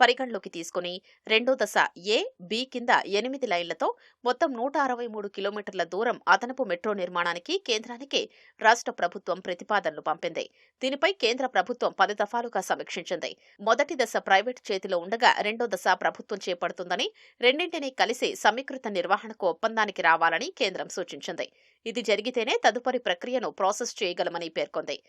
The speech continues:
రెండో దశలో భాగస్వామిగా ఉండడానికి గాని, మొదటి రెండు దశలు కలిపి నిర్వహించడానికి అంగీకారం తెలుపుతూ ఒప్పందంపై సంతకం చేయడానికి గాని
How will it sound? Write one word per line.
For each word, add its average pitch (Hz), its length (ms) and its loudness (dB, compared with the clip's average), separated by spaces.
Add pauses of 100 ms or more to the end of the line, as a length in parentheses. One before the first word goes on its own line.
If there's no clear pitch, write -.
(280)
రెండో 226 200 2
దశలో 196 340 0
భాగస్వామిగా 196 720 2
ఉండడానికి 175 520 2
గాని, 302 340 4
మొదటి 247 340 2
రెండు 220 220 -2
దశలు 208 320 -2
కలిపి 190 340 0
నిర్వహించడానికి 190 840 0
అంగీకారం 208 500 -2
తెలుపుతూ 202 500 -4 (320)
ఒప్పందంపై 233 560 2
సంతకం 247 540 0 (100)
చేయడానికి 208 480 -2
గాని 202 280 4